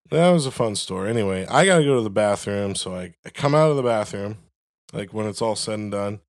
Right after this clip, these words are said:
and I hear, "Oh, there he is! This is his first time to Springfield! You gotta go meet him." And this guy who's dressed like Abe Lincoln, who we had seen, like,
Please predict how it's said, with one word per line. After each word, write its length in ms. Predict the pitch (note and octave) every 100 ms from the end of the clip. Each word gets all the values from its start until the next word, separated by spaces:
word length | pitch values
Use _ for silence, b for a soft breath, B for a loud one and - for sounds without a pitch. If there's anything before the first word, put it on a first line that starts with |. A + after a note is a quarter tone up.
| _ _ b b b b b b _
and 720 | G2 A2 A#2 A#2+ A#2 A2+ A2 - _
I 160 | A2 A2+
hear, 580 | G#2+ B2 A#2+ A#2 A2+ - -
"Oh, 380 | A#3+ B3+ F#3
there 340 | C3+ E3 A3 A3
he 140 | A3+
is! 480 | B3 B3 F#3+ B2 -
This 220 | - G3 -
is 80 |
his 160 | F3+ E3
first 440 | - - F#3 F3+ -
time 280 | F#3 F3+
to 60 | F3+
Springfield! 960 | D#3+ - G3 G#3+ F#3 G3+ E3 B2+ G#2+ - -
You 160 | C#3
gotta 320 | D3+ F#3+ F#3+
go 300 | F3+ F#3+ F#3
meet 300 | F3 F#3 G#3
him." 300 | F3+ A2 G#2 - _ _ b b b b _
And 180 | - B2+
this 160 | C3 A#2
guy 540 | G#2 D3+ F3+ C3+ D3
who's 280 | C#3+ C3 A#2+
dressed 340 | A#2 B2+ C3+
like 280 | C#3+ B2+ B2
Abe 300 | - B2+ C3+
Lincoln, 540 | B2 E3 G3 B2+ A#2+ C#3
who 220 | A#2+ B2
we 160 | B2 B2+
had 140 | B2
seen, 340 | - D3+ E3
like, 260 | D3 A#2+ A2+